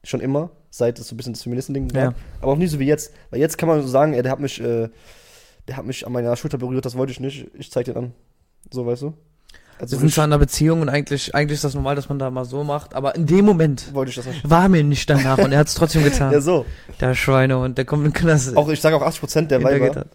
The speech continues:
Speaker 1: lügen da jetzt auch mittlerweile. Weil die es einfach nur wissen, man kann drauf aufspringen. Die, die kannst einfach sagen, ey, ich hab bei denen gearbeitet,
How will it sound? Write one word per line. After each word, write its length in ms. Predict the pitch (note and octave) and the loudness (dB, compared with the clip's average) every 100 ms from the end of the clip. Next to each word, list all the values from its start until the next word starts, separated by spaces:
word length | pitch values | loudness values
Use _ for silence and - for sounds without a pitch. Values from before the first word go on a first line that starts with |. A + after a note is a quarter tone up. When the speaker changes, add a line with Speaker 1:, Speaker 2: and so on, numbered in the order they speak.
| _ | _
Speaker 1:
lügen 380 | C3 C#3+ D3+ D3 | -8 -4 -2 0
da 100 | A2+ | -2
jetzt 120 | G#2+ | -2
auch 80 | G#2+ | -6
mittlerweile. 420 | A#2 A2 G#2+ A2 A2+ | -8 -8 -8 -10 -14
Weil 100 | A#2+ | -8
die 60 | B2 | -6
es 60 | A#2 | -4
einfach 140 | D3 | -4
nur 100 | C3 | -4
wissen, 180 | C#3+ C3+ | -6 -6
man 100 | A#2+ | -4
kann 180 | C#3+ A#2 | -4 -6
drauf 200 | B2+ - | -10 -4
aufspringen. 500 | D#3 D#3 E3 G#3+ - _ _ _ _ _ _ - - | -4 -4 -8 -8 -12 _ _ _ _ _ _ -20 -20
Die, 220 | B2+ - - | -14 -12 -12
die 100 | C#3 | -4
kannst 160 | E3+ F3 | 0 0
einfach 140 | F3 | 0
sagen, 200 | D#3 C#3+ | 0 0
ey, 120 | B2+ D3 | -2 -4
ich 100 | D#3+ | -2
hab 60 | |
bei 60 | D#3 | -4
denen 120 | C3+ | -2
gearbeitet, 520 | C3 D3+ D#3 F3+ - | 2 2 2 -4 -8